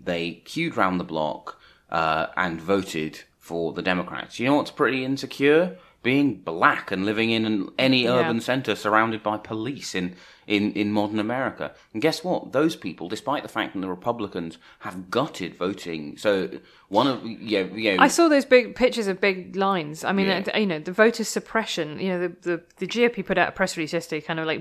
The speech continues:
Speaker 2: almost, it was essentially was boasting about how much African American turnout was down. No, I agree with you. I think there's a real problem, and I think we need to separate out. There is a,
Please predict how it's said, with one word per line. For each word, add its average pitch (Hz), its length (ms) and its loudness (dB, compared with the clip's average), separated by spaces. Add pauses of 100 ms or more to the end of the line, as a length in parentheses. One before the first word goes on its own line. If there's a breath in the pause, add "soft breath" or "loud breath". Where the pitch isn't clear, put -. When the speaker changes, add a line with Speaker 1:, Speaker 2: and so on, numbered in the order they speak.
Speaker 2:
almost, 180 300 -2 (340 loud breath)
it - 80 -4
was 175 80 -6
essentially 196 300 -4
was 156 100 -8
boasting 196 480 2
about 214 240 4
how 214 120 0
much 220 200 0
African 220 320 -2
American 202 340 0
turnout 208 380 -2
was 202 100 -4
down. 214 300 -4 (280 loud breath)
No, 269 140 10
I 262 60 10
agree 254 240 4
with 180 120 4
you. 156 100 0
I 180 80 4
think 247 160 0
there's 240 160 0
a 226 40 0
real 202 160 2
problem, 165 360 0 (260 loud breath)
and 175 80 0
I 180 40 2
think 202 140 2
we 214 80 4
need 208 180 4
to 202 80 -6
separate 202 460 0
out. 160 340 -4 (260 loud breath)
There 196 180 4
is 202 220 2
a, 196 280 2